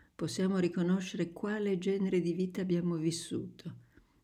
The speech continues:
e come siamo stati protagonisti. Perché la vita,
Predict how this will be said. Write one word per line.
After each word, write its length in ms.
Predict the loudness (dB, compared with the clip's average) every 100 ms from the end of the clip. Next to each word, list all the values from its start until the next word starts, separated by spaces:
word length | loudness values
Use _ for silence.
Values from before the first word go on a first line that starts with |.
| _ -6
e 160 | -6
come 400 | -4 -2 0 0
siamo 340 | -2 -2 0 -2
stati 420 | -2 -6 -6 -8
protagonisti. 1000 | -8 -8 -6 -4 -4 -4 -6 -10 -12 -14 -16 _ _ _ _ _ _ _
Perché 340 | 2 2 6 6
la 140 | 6
vita, 580 | 4 2 2 -2 -4